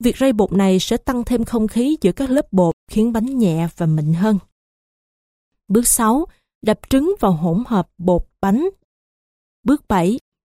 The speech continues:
thêm đường, bơ và tinh chất vani vào tô. Bước tám,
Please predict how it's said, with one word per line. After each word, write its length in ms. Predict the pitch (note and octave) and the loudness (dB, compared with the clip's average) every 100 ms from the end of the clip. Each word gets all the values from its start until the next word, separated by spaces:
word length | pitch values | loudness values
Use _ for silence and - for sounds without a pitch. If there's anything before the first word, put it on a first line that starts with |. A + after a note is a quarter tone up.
| - | -2
thêm 220 | C4+ C4 | 0 4
đường, 360 | A3 G#3 G3 D#3+ | 4 4 4 0
bơ 380 | - G3+ A#3+ A#3+ | -2 0 2 2
và 180 | G3 E3 | 0 -4
tinh 180 | - G3 | 0 0
chất 200 | C#4+ - | 0 0
vani 300 | F#3 F#3 F3 | 2 4 2
vào 140 | E3 | -2
tô. 320 | - F#3+ F#3 - _ _ _ _ - | 0 2 2 -2 _ _ _ _ -4
Bước 200 | G#3 - | -4 0
tám, 360 | G3 G3+ D4+ | 0 0 0